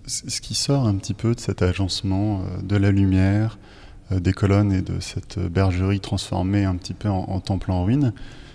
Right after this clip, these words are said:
C'est l'idée, bon, peut-être de, de, de la ruine du paganisme, hein, de, de, de, de la nouvelle foi qui arrive, hein, c'est le, c'est le thème des adorations des bergers et des nativités, mais ici aussi peut-être, hein, une sorte d'autel à, à,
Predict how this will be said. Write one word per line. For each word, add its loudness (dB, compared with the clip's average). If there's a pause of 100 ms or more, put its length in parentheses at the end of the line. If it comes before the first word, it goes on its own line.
(460)
C'est 0
l'idée, 4
bon, -2 (440)
peut-être -4
de, -4
de, -10 (100)
de -6
la -4
ruine -4 (160)
du -12
paganisme, 0
hein, 0
de, -6
de, -12 (200)
de, -14 (200)
de -10
la -6
nouvelle -6
foi -6
qui -10
arrive, -2
hein, 0
c'est -8
le, -10
c'est -10
le -6
thème -6
des -8
adorations -10
des -8
bergers -8
et -8
des -8
nativités, -6 (640)
mais 0
ici 0
aussi -4
peut-être, -4
hein, -4
une -6
sorte -6
d'autel -2
à, -6 (500)
à, -10